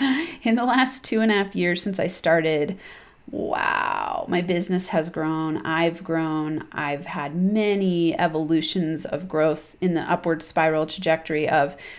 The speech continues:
you know, learning, falling down, getting up, big successes. I don't, I don't think of any of my, anything I've done that hasn't worked as a failure, because I learned a ton, but I've had, you know,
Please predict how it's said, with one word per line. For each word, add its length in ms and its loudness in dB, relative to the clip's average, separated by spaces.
you 160 0
know, 100 0
learning, 460 4
falling 400 4
down, 380 6
getting 460 2
up, 400 4
big 240 0
successes. 960 0
I 80 6
don't, 380 4
I 100 8
don't 220 4
think 200 4
of 100 2
any 180 2
of 140 2
my, 380 0
anything 400 4
I've 120 2
done 200 6
that 100 2
hasn't 300 2
worked 200 2
as 120 4
a 40 0
failure, 400 4
because 240 -2
I 120 2
learned 380 2
a 60 0
ton, 360 2
but 100 0
I've 120 2
had, 360 0
you 120 0
know, 200 2